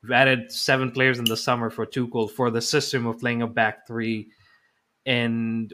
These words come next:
we're gonna sack him." And I think that's where it goes back to in September when they made that decision.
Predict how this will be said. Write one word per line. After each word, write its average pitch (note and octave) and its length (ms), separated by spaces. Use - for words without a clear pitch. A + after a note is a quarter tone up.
we're G#2 500
gonna G2+ 220
sack A#2 300
him." A2 60
And A2 80
I A2+ 60
think C#3+ 200
that's D#3 300
where C3+ 320
it A#2 240
goes A#2 260
back B2+ 360
to A2+ 160
in G#2 100
September C3 600
when A2 220
they A2+ 140
made B2 260
that A2 180
decision. G#2 680